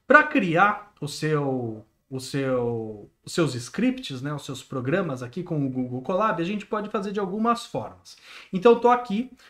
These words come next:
tô logado aqui numa conta minha do Gmail, já criei uma pastinha dentro do meu Google Drive, tá? Preciso ter acesso à internet, não vou precisar instalar nada no meu computador,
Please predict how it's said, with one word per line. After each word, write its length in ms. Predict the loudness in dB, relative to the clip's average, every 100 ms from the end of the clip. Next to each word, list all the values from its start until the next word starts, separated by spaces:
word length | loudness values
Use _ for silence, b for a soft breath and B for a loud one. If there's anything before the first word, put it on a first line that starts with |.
| b
tô 80 | 4
logado 540 | 6 6 4 2 2 -2
aqui 200 | -2 -2
numa 220 | -2 -4
conta 380 | -4 -4 -4 -4
minha 340 | -4 -4 -8 b b
do 80 | -8
Gmail, 640 | -4 -2 0 2 2 0 -2 B B
já 180 | 2 2
criei 380 | 4 2 2
uma 160 | 2 -2
pastinha 540 | -2 -6 -4 -4 -4
dentro 360 | -2 0 0 -2
do 100 | -2
meu 160 | 0 0
Google 400 | -2 -4 -4 -2
Drive, 580 | 0 2 2 0 -6 -14 _
tá? 160 | -4 -4
Preciso 480 | 0 -2 -2 -2 -2
ter 120 | -2
acesso 540 | -2 -4 -6 -4 -6
à 40 | -8
internet, 760 | -6 -6 -6 -6 -8 -10 -10 0
não 360 | 4 6 6
vou 140 | 4 2
precisar 420 | 0 -6 -6 -4
instalar 480 | -4 -2 0 2 2
nada 400 | 2 2 2 0
no 140 | 0
meu 220 | 2 2
computador, 760 | 0 -4 -4 -2 -2 0 -2